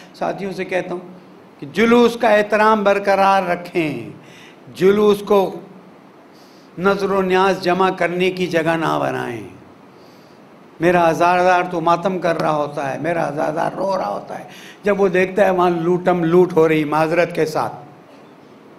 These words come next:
जब वो देखता है वहाँ छीनम छीन हो रही है, जब वो देखता है वो नज़र व न्याज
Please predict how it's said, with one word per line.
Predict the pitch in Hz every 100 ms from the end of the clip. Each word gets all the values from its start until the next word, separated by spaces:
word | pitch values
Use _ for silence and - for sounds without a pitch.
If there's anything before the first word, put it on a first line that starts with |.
| -
जब | 165
वो | 180 180
देखता | 180 180 190
है |
वहाँ | 180 170
छीनम | - 175 175 185
छीन | - 170 165
हो | 165
रही | 160 156
है, | 143 143 - -
जब | 180
वो | 185
देखता | 175 175 180 190
है |
वो | 180 170 -
नज़र | 175 202 196 196
व |
न्याज | 180 175 180 175